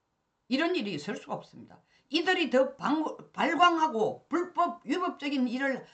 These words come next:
하면 할수록 가만 아무것도 안 하고 두 손 묶고 있는 국민의힘이 계속 지지율은 더 올라갑니다. 대통령 지지율이 폭발을 합니다. 왜?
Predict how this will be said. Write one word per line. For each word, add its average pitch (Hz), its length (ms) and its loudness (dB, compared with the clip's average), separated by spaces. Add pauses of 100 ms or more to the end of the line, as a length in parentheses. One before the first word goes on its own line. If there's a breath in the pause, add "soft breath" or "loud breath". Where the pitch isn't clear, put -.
(140 loud breath)
하면 381 320 4
할수록 330 560 -2 (340 soft breath)
가만 370 840 2
아무것도 392 400 0
안 330 160 4
하고 302 240 0
두 269 200 -6
손 403 220 -4
묶고 359 240 -4
있는 330 360 2
국민의힘이 269 920 -2 (260 soft breath)
계속 339 520 0
지지율은 302 500 -4
더 175 80 -4
올라갑니다. 208 580 -4 (260 soft breath)
대통령 370 680 2
지지율이 285 560 -4
폭발을 415 500 0
합니다. 220 480 -4 (1160)
왜? 254 480 4